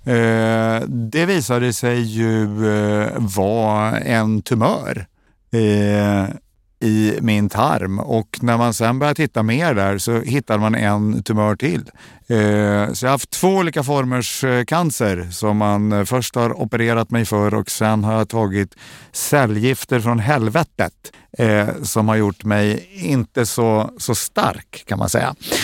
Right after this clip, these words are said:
Eh, men, eh, nu är jag, eh, eh, inte tillbaka. Det kommer att dröja. Eh, men jag är i alla fall tillräckligt, eh, eh, på hugget för att, eh, eh, kunna göra insamlingspodden.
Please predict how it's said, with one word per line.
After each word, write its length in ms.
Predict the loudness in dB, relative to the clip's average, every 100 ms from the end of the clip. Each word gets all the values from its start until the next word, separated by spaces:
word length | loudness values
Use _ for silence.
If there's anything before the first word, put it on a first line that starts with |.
| -6 -4
Eh, 500 | 0 2 2 2 0 -2 -8 _
men, 340 | -2 0 2 2
eh, 280 | 2 0 -2 -8 -20 -16 -8
nu 460 | -2 0 0 0 -2 -2
är 280 | 0 0 2
jag, 400 | 2 2 0 0 0
eh, 320 | 2 0 -2 -8 _ _ _
eh, 580 | -4 -2 -2 -4 -6 -2
inte 520 | -2 -4 -2 0 0 -2
tillbaka. 760 | -2 0 2 0 -2 -4 -4 -6 -14
Det 340 | -2 0 0 -2
kommer 260 | -2 0
att 120 | 0 0
dröja. 400 | 0 2 0 -2 -12 -20 -12 -2
Eh, 500 | 0 2 2 0 0
men 300 | 0 0 0
jag 140 | 2
är 40 |
i 40 | 2
alla 160 | 2
fall 280 | 0 -2 -2
tillräckligt, 720 | -2 -2 -2 -2 -2 -4 -2 0
eh, 320 | 2 2 0
eh, 420 | -2 -2 -2 -4
på 140 | -2 2
hugget 600 | 2 0 -2 -6 -6 -8
för 200 | -2 0
att, 300 | 0 -2 _
eh, 540 | 0 0 -2 -6 -4 0
eh, 280 | 0 -2
kunna 260 | -2 0 2
göra 580 | 2 2 2 0 -2 -4
insamlingspodden. 1000 | -2 -2 0 0 0 -2 -2 -2 -4